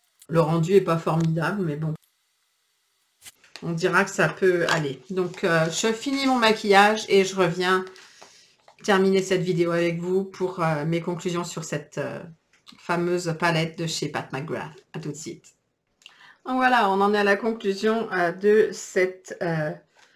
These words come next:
ben, de ce test sur la, euh, sur la palette, euh, Mothership Subliminal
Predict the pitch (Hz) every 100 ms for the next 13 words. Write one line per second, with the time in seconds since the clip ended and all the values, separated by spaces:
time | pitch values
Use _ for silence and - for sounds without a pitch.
0 | _ _ - - _ _ 208 233 208 233
1 | 233 - 214 262 277 285 - 226 214 -
2 | 226 247 226 196 208 202 180 170 160 _
3 | - - - - _ - - 254 247 247
4 | 294 302 285 277 - - - - - 208
5 | 208 202 208 208 208 202 196 226 254 247
6 | - 262 - - - - 311 294 233 220
7 | 196 180 170 170